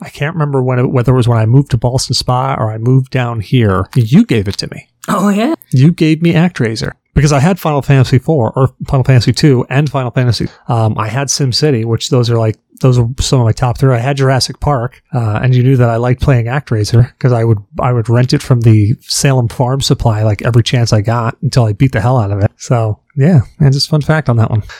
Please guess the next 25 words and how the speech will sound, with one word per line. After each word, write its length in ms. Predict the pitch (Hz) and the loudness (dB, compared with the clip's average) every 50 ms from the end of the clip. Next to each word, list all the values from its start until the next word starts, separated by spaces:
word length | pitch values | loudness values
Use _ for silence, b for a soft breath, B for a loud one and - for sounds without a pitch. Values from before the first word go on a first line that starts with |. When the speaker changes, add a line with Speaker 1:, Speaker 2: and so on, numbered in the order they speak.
| B B | B B
Speaker 1:
Yeah, 120 | B 160 139 | B 0 2
the 100 | - - | 2 2
Castlevania, 600 | - 170 214 220 - 240 180 180 175 170 147 131 | 2 2 0 0 0 0 0 2 2 2 0 0
I, 240 | 143 - - - | -2 -2 -4 -4
I, 40 | - | -4
that, 280 | 156 143 160 185 208 - - | -2 -2 -2 -2 -4 -4 -4
that 260 | 139 131 160 214 - | -2 0 0 0 0
Castlevania 540 | - 165 170 160 - 151 160 156 151 143 - | 0 0 0 0 0 0 0 0 0 2 2
collection, 460 | - 135 131 127 - - - 113 120 | 4 4 4 4 2 0 0 -2 0
if 260 | - 113 101 - - | 0 -2 -2 0 2
you 100 | 151 156 | 4 4
have 140 | 151 151 127 | 4 4 4
not 300 | 123 123 120 123 143 - | 2 0 0 -2 -2 -2
played 260 | - - 147 131 123 | -2 0 0 0 0
the 60 | 120 123 | 0 0
Game 240 | - 135 127 127 | 0 2 2 2
Boy 200 | 127 131 123 117 | 2 2 2 2
Advance 380 | 113 107 117 110 117 131 - - | 2 0 0 0 0 0 -2 -2
ones, 300 | 135 131 131 135 139 - | 0 0 0 2 2 0
if 100 | 117 - | 2 2
you 80 | 127 123 | 2 2
just 260 | - 123 117 - - | 2 2 0 0 -2
for 80 | - 117 | -4 -2
some 320 | - - - 139 123 131 123 | -2 -2 -2 -2 -2 0 0
reason 580 | 127 131 135 123 - 131 123 123 120 117 107 | 0 0 0 2 0 0 0 0 0 -2 -2